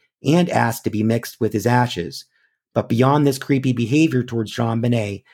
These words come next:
there isn't a ton of evidence that he could have killed her. He is now deceased, and no word of his cremation or the glittery substance has been talked about since. A known sex offender claimed to have hurt a little girl the night of JonBenét's murder.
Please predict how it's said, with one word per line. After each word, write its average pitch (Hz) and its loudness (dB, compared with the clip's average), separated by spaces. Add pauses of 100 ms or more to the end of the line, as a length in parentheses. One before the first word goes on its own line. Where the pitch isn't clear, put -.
(220)
there 120 4
isn't 151 4
a 135 0
ton 170 2
of 143 2
evidence 120 2
that 110 0
he 101 -6
could 117 -2
have 104 0
killed 117 0
her. 85 -6 (460)
He 123 0
is 117 2
now 131 4
deceased, 127 0
and 104 0
no 113 4
word 113 2
of 101 -2
his 104 -4
cremation 110 0
or 117 0
the 117 0
glittery 101 -2 (380)
substance 131 -2 (340)
has 104 0
been 98 -4
talked 110 0
about 95 -4
since. 98 -2 (760)
A 120 0
known 143 4
sex 175 0
offender 120 0
claimed 135 0
to 120 0
have 113 -2
hurt 175 0
a 120 -4
little 139 2
girl 117 0
the 107 -4
night 127 2
of 120 -10
JonBenét's 110 -4
murder. 120 -2